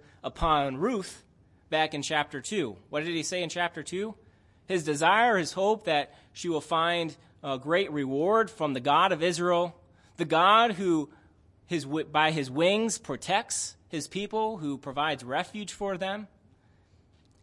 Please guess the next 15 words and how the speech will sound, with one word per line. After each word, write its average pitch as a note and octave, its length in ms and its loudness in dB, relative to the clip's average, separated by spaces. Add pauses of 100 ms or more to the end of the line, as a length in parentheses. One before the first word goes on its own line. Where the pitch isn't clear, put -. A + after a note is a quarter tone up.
(1800)
And E3+ 160 -2
now F#3 520 2
Ruth F#3+ 480 -4
is D3+ 220 -4
turning F#3+ 520 -2
to - 180 -8
Boaz, C#3 720 -2 (760)
and F3 120 -2
in E3 100 -2
a D#3 80 0
sense G#3+ 300 0
she's E3+ 200 -6
saying, D#3+ 380 -4 (480)
"I G3+ 360 4
wish F#3+ 520 -2